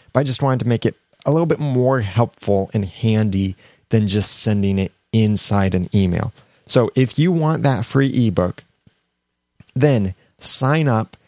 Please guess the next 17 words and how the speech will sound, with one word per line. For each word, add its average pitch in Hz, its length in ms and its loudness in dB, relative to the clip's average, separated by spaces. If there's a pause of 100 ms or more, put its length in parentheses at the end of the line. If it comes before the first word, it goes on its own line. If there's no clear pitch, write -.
(260)
at 104 260 -2
the 113 140 0
audacity 110 520 -2
to - 80 -12
podcast 107 560 -2
dot 110 200 0
com, 92 400 -2
enter 113 300 0
your 131 260 0
email 113 320 2
address 101 360 0
in 98 140 0
there 101 220 2
and 98 180 0
optional 98 380 0
first - 340 -2
name. 90 280 0